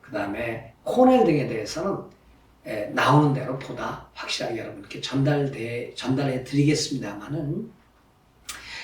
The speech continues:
하버드, 예일, 프린스턴이 방향을 이렇게 잡은 이상은 나머지 아이비리그 대학들도 아마 옵셔널 정책을 유지할 것으로 보입니다.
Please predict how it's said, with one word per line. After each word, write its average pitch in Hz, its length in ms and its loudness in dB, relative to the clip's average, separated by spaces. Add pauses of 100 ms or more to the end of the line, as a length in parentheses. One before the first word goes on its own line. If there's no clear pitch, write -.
(160)
하버드, 190 400 8
예일, 151 260 8
프린스턴이 160 540 2
방향을 135 480 2
이렇게 156 200 -2
잡은 135 340 -2
이상은 - 420 -2
나머지 127 560 -2
아이비리그 139 500 4
대학들도 - 760 -8
아마 104 420 -10
옵셔널 135 440 -2
정책을 113 480 -16 (120)
유지할 143 520 0
것으로 - 380 -16
보입니다. - 360 -20